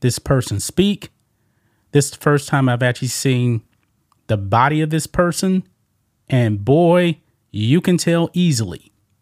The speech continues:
easily that this is a man. The voice is a man. The face is like a man. The body's like a man, you know, except for boobs.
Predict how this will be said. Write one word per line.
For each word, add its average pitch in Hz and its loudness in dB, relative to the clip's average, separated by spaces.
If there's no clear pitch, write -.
easily 170 2
that 123 0
this 147 2
is 123 -2
a 110 2
man. 110 0
The 110 0
voice 165 2
is 180 -2
a 175 2
man. 175 0
The 107 -4
face 156 -2
is 160 -2
like 160 0
a 156 0
man. 156 0
The 107 0
body's 143 2
like 151 0
a - 2
man, 151 0
you 120 -4
know, 127 2
except - -4
for 113 0
boobs. 143 0